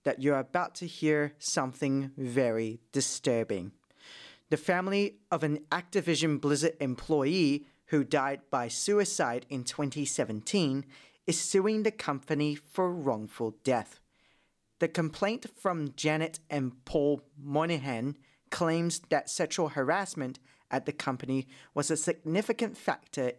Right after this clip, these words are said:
in the death of their daughter, Kerry Moynihan, a thirty-two-year-old finance manager at Activision Blizzard, who was found dead at an Activision Blizzard company retreat in twenty seventeen.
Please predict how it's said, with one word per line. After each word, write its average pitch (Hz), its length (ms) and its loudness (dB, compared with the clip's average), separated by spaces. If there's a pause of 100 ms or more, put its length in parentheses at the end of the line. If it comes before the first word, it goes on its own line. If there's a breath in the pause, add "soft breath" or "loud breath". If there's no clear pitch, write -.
in 131 100 -2
the 123 80 0
death 143 380 0 (280 soft breath)
of 143 120 -8
their 131 160 2
daughter, 139 460 0 (100)
Kerry 123 320 0
Moynihan, 123 580 0 (340 soft breath)
a 143 120 -2
thirty-two-year-old 170 1080 2
finance 165 800 -2
manager 123 500 0 (180 soft breath)
at 165 200 -4
Activision 131 640 -2
Blizzard, 139 380 0 (400 loud breath)
who 165 120 2
was 165 320 2
found 110 580 -6
dead 131 300 2 (380 soft breath)
at 135 100 0
an 131 120 0 (100)
Activision 156 640 -2
Blizzard 127 360 -2
company 113 560 -6
retreat 127 640 -2 (200)
in 170 180 -2
twenty 113 480 -6
seventeen. 110 840 -4